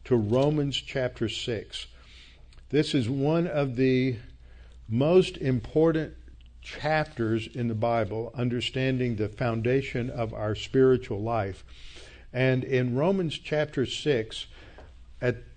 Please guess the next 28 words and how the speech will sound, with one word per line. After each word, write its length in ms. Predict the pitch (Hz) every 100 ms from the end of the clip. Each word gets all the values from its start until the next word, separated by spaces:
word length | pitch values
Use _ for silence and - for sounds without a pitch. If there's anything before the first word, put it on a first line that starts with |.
| -
verses 600 | 135 120 151 147 127 -
three 320 | 151 170 196
through 240 | 185 135
six 380 | 110 - 117 117
are 40 | 120
the 80 |
passages 720 | 113 - 151 151 151 120 127 127
I'm 120 | 120
gonna 140 | 110
talk 360 | 104 - 143 -
about, 320 | 110 104 110
but 160 | 127 110
Paul 280 | - 190 202
begins 460 | 156 104 135 131
with 140 | 127 120
a 60 |
series 540 | - - 156 156 147 -
of 280 | 135 110
rhetorical 720 | 110 113 - 147 147 139 - 110
questions. 800 | - - 143 - - 90 - - - - - -
And 200 | 139 143
that's 280 | 180 208
a 40 | 180
device 680 | 127 131 107 135 151 151 -
that 160 | 135
a 80 | 120
speaker 480 | - - 175 175 143
uses 800 | 120 139 175 143 113 104 110